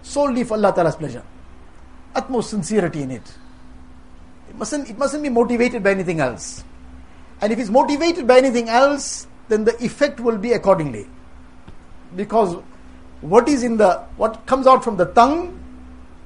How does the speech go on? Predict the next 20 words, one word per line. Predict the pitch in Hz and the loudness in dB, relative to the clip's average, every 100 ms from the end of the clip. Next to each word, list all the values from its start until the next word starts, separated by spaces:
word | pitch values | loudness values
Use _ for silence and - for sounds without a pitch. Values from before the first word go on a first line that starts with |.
| - - - - | -20 -20 -10 -2
will | 214 | 0
fall | 247 247 | 4 4
on | 214 | 6
the | 196 214 | 4 6
ear. | 202 135 - - - - - - - - - - - - - - | 6 6 2 -14 -20 -20 -20 -20 -20 -20 -20 -20 -20 -20 -16 -6
And | 175 190 | 0 4
what | 294 | 4
is | 320 240 | 4 2
the | 240 | 2
condition | - 247 240 320 311 | 2 0 2 0 2
of | 269 175 | 2 2
the | 170 | 2
heart | 156 131 180 233 285 | 0 0 4 6 6
when | 226 202 | 4 0
saying | - 277 285 | 2 2 2
it | 285 202 | -2 -4
will | 220 233 | -2 0
affect | 240 - 226 | 0 2 0
the | 185 | 2
heart | 160 196 202 | 2 2 0